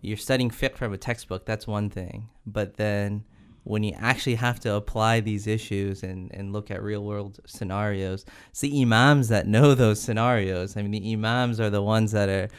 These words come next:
constantly receiving the phone calls and dealing with situations that I think the general public, um,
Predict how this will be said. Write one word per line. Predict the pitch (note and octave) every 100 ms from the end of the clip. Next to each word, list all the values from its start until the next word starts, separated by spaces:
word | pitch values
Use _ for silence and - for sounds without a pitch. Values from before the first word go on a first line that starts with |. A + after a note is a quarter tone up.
| - - _ _
constantly | - A#2 A#2+ A#2 - G#2
receiving | G#2 G2+ A2 G#2 G2+
the |
phone | G2 G#2 G2+
calls | - G2 G2 G2
and | F#2+ F#2+
dealing | G#2 G#2
with | G2
situations | - G2+ - G2+ G2 G2+ G2+
that | F#2+ F#2 F#2 - - - -
I | A2
think | A2 G#2+
the | G#2
general | A2 G#2 G2+
public, | F#2 G2+ G2 G2 F#2+ -
um, | - F#2 F#2 - F#2 -